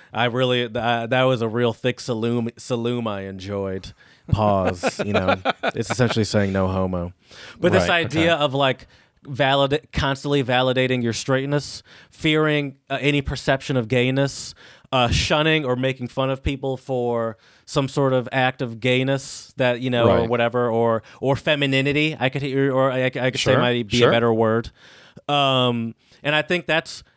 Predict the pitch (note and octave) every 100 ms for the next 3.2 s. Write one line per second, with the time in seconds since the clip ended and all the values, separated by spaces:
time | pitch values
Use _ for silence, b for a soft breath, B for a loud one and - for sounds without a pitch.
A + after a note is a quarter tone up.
0 | - C#3+ D#3+ D3+ D3 D3 - D3+ D3 C#3
1 | - C#3 C#3+ C3 C#3 D3 C#3+ - D3 C#3+
2 | C3+ D3 C#3 C3+ C#3 C#3 C3+ D3 C#3 C3+
3 | C3+ C3